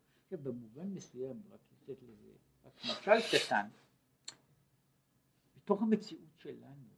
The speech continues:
ההבדל, נאמר, בין אדם ל-, לחיה, בין אדם לצמח או לדומם,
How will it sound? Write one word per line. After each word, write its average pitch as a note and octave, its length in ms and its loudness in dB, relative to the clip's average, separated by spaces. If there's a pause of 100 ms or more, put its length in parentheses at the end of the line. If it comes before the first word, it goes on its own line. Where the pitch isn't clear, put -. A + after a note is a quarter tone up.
(880)
ההבדל, B2+ 1300 8
נאמר, G#2+ 340 -20 (100)
בין B2 160 -12 (120)
אדם A#2 380 -2 (540)
ל-, A2 60 -20 (640)
לחיה, G#2 540 -18 (880)
בין A#2+ 220 -4
אדם C#3+ 520 10
לצמח A#2 800 -6
או A2 60 -20 (100)
לדומם, A2+ 560 -12